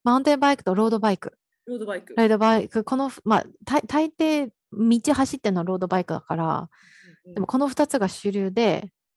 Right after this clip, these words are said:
Speaker 1: ママチャリはまあ見ない。
Speaker 2: <laughs> ママチャリないから、皆さんもし、あの、アメリカ生活を想像なさってて、
Speaker 1: うん。
Speaker 2: チャリ移動しようって考えてらっしゃる方は、かなり本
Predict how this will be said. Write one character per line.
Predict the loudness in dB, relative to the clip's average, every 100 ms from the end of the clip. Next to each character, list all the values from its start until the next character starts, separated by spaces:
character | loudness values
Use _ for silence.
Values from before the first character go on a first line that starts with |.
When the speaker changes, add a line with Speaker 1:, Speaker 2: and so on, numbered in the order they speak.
| _ _ _ _
Speaker 1:
マ | 2
マ | 4 2
チ | 0
ャ | 0
リ | 0
は | -2 -4
ま | -4 2 4
あ | 4
見 | 2 -2
な | -4
い。 | -6 _ _ _ _
Speaker 2:
<laughs> | -20 -18 -16 -8
マ |
マ | -8 -6
チ | -8
ャ |
リ | -10
な | -8
い | -10
か | -10 -10
ら、 | -8 -10 -12 -18 -20 -20 _ -14
皆 | -12
さ | -10 -10
ん |
も | -10
し、 | -12 -12 -12 -14
あ | -14
の、 | -14
ア | -10
メ |
リ | -10
カ | -10
生 | -10 -10
活 | -10
を | -14
想 | -16 -14
像 | -12
な | -12
さ | -14
っ | -16
て |
て、 | -16 -12 -12 -14 _
Speaker 1:
う | -2
ん。 | -2 -2 -8 _
Speaker 2:
チ |
ャ | -6
リ | -4 -4
移 | -4
動 | -6 -6
し | -8
よ | -10 -12
う |
っ |
て | -14
考 | -16 -12
え | -10
て | -10
ら | -14
っ |
し |
ゃ | -14
る | -16
方 | -16 -12
は、 | -10 -10 -10
か | -6
な | -2
り |
本 | -4